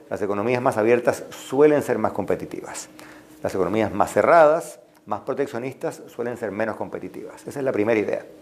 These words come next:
Segunda idea, la competencia no cae del cielo, hay que fomentarla. Y para fomentarla se requieren gobiernos que no le pongan a la creación de empresas o a la entrada en un mercado demasiadas barreras.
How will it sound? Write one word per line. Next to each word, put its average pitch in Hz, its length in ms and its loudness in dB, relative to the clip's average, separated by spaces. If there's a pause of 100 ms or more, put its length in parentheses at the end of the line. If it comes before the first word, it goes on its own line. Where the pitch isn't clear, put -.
(500)
Segunda 151 520 6
idea, 101 340 0 (1000)
la 101 220 2
competencia 117 640 0
no 120 100 -2
cae 113 280 4
del 87 260 -2
cielo, 90 540 0 (540)
hay 101 240 6
que 120 400 2
fomentarla. 92 840 0
Y 104 80 0
para 95 180 4
fomentarla 110 720 0 (420)
se 107 200 -4
requieren 104 500 -4
gobiernos 143 760 2
que 120 120 -6
no 127 140 0
le 139 120 2
pongan 139 380 0
a 104 60 4
la 95 100 4
creación 98 520 0
de 120 40 -4
empresas 123 640 -2 (400)
o 92 100 4
a 98 60 6
la 98 80 2
entrada 113 460 4
en 127 60 2
un 123 120 -4
mercado 120 340 2
demasiadas 113 460 0
barreras. - 480 0